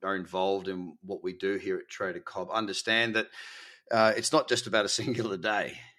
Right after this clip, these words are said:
Um, sure, it's, I mean, look, don't get me wrong. It's fantastic to have, uh, you know, I suppose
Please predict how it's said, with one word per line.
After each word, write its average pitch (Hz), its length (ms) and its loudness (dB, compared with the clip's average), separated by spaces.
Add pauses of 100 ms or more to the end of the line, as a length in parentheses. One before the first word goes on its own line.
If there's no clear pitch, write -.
(240)
Um, 95 360 0
sure, 190 320 8
it's, - 180 -4
I 120 40 2
mean, 117 120 4
look, 120 160 4
don't 143 220 6
get 101 80 -4
me 95 80 -2
wrong. 127 240 4
It's - 100 -10
fantastic 120 720 -2
to - 80 -10
have, 104 480 0 (680)
uh, 92 520 8 (280)
you 107 140 2
know, 95 220 6 (1300)
I 92 60 -4
suppose 101 520 4